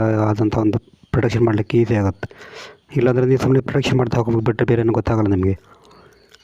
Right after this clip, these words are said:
ಈ ಥರ ಲಗ್-, ಈಗ ಉದಾಹರಣೆಗೆ ಎರಡನೇ ಮನೆ ಅಧಿಪತಿ ಲಗ್ನದಲ್ಲಿ ಇದ್ದಾಗ ಏನಾದ್ರು ಫಲ ಕೊಡ್ತದೆ ನೋಡೋಣ. ಎರಡನೇ ಮನೆ ಅಧಿಪತಿ ಲಗ್ನದಲ್ಲಿ ಬಂದಾಗ ಅವರಿಗೆ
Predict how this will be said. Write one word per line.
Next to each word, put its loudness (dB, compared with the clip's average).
ಈ 4
ಥರ 0
ಲಗ್-, 0
ಈಗ 2
ಉದಾಹರಣೆಗೆ 0
ಎರಡನೇ 2
ಮನೆ 4
ಅಧಿಪತಿ 2
ಲಗ್ನದಲ್ಲಿ 2
ಇದ್ದಾಗ 2
ಏನಾದ್ರು 2
ಫಲ 2
ಕೊಡ್ತದೆ 0
ನೋಡೋಣ. 2
ಎರಡನೇ 2
ಮನೆ 4
ಅಧಿಪತಿ 0
ಲಗ್ನದಲ್ಲಿ 2
ಬಂದಾಗ 2
ಅವರಿಗೆ 2